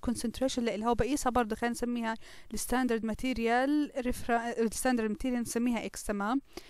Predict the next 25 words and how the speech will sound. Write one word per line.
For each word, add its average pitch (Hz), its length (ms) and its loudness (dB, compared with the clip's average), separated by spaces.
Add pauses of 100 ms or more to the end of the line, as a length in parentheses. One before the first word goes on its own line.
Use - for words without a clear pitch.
(160)
بروح 294 140 10
بقيس 285 420 4
ال 233 100 -4 (140)
concentration 247 440 2
للمادة 240 520 0
إكس، - 160 -4
بطلع 294 280 6
معي 254 240 4
أرقام. 208 400 -4 (500)
بقارن 240 460 6
هل 302 200 4
الأرقام 220 340 2
اللي 240 100 2
طلعت 240 280 2
معي 247 200 2
من، 220 440 0
من 214 160 4
الانسترومنت 214 720 2
نفسها 226 460 2
المكتوبة 214 580 2
على 196 120 2
البوتل 220 360 4
تبعت 202 340 0
الستاندرد 220 480 -2
ماتيريال، 226 420 -2